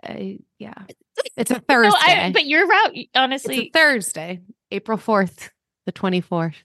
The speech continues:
Speaker 1: April f-, April fourth. Wait, no, January,
Speaker 2: Four, four,
Speaker 1: February, March.
Speaker 2: twenty-four.
Speaker 1: Yeah,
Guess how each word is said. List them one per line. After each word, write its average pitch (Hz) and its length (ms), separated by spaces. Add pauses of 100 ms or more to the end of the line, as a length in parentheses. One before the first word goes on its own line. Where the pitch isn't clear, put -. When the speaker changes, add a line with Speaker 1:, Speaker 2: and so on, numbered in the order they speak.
(500)
Speaker 1:
April 220 340
f-, - 160 (240)
April 240 380
fourth. 190 600 (540)
Wait, 220 300
no, 165 180
January, 160 200
Speaker 2:
Four, 220 200
four, - 240
Speaker 1:
February, - 40
March. 151 80
Speaker 2:
twenty-four. 220 380
Speaker 1:
Yeah, 165 220